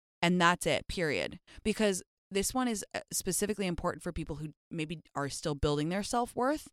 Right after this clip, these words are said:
because it's a good gut check, right? We accept so much bullshit for ourselves but when it comes to our best friends, we're like,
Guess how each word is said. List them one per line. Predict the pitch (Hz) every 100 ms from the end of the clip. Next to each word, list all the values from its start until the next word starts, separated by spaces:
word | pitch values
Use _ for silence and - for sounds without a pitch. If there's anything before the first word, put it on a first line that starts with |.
| _ _ _ _ _ _ -
because | 202 220
it's | 208
a | 196
good | 202 185
gut | 175 165
check, | - 143 - - - _ _ _ -
right? | 170 160 214 - _ _ _ _ _ -
We | 190 254 285 294 -
accept | 247 - - 220 - -
so | - - 233 214 240
much | 220 214 -
bullshit | 180 185 214
for | - 185
ourselves | 165 147 135 233 285 - - _ _ _ _
but | 233
when | 226
it | 220
comes | - 214
to | 247
our | 208
best | 196 -
friends, | 196 180
we're | 180
like, | 170 160